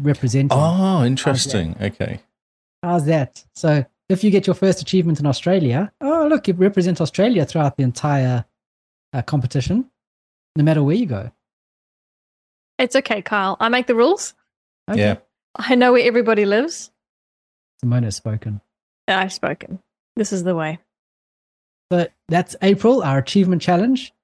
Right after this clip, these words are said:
Speaker 1: On, in June, we're doing Back to Your Backlog. Now, this is where we're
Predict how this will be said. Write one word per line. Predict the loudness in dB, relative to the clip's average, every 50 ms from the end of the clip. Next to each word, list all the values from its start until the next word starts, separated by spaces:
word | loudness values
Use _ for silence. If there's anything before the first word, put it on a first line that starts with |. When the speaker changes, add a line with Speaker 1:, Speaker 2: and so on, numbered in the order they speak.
| _ _ _ _ _ _ _ _ _
Speaker 1:
On, | -4 0 2 2 2 0 0 -6 _ 2
in | 2 4 4
June, | 4 4 4 4 4 2 -2 -8 _ _ 0
we're | 2 2
doing | 4 4 4 4 4 4 2
Back | -2 -2 -2 -2 -2 -2 -4
to | -2 2 2
Your | 2 4
Backlog. | 4 2 0 0 -2 -2 -2 -2 -2 -4 -8 -12 _
Now, | -6 -4 -2 -2 0
this | 0 0 0 0
is | 0 0
where | 2 2 2 2 2 2 0 -2
we're | -2 0 2 2 2 0 -2